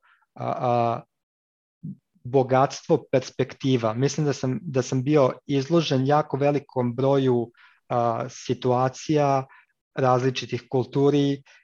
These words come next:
a, a, različitih okolnosti i da je to nešto što prosto, a, osobi pomaže da nađe neki svoj mir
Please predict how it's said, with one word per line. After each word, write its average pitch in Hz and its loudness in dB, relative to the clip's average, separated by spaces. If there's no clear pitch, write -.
a, 131 -2
a, 120 0
različitih 127 0
okolnosti 139 0
i 139 -4
da 123 0
je 127 0
to 147 0
nešto 147 0
što - -4
prosto, 131 0
a, 120 0
osobi 135 -2
pomaže 143 4
da 131 0
nađe 135 0
neki 135 -4
svoj 147 0
mir 147 0